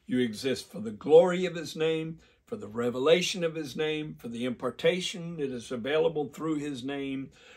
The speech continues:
for the vindication of his name in a world that desecrates his name. Islam speaks about the name of Jesus. Jesus is mentioned over sixty times in the Quran, but they reduce him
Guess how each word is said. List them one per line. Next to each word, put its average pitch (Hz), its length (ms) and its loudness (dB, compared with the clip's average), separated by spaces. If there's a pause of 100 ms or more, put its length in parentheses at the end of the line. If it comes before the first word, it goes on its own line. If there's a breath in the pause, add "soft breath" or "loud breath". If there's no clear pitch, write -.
for 120 140 0
the 117 100 -2
vindication 214 1040 2
of 185 160 -4
his 160 260 -4
name 120 420 -6 (440 loud breath)
in 151 140 -4
a 147 60 0
world 190 500 2
that 160 260 8 (640)
desecrates 185 800 0
his 120 220 -8
name. 98 260 -10 (220)
Islam 214 720 2
speaks - 420 -10
about 123 320 -4
the 120 80 -6
name 120 240 -4
of 104 100 -10
Jesus. 107 360 -14
Jesus 175 580 -8
is 135 160 -10
mentioned 170 400 -8
over 156 240 2
sixty 165 520 -8
times 175 500 -4 (320 loud breath)
in 156 140 -4
the 143 80 0
Quran, 156 600 0 (320 soft breath)
but 156 160 -2
they 160 120 4
reduce 151 600 2
him 120 500 -2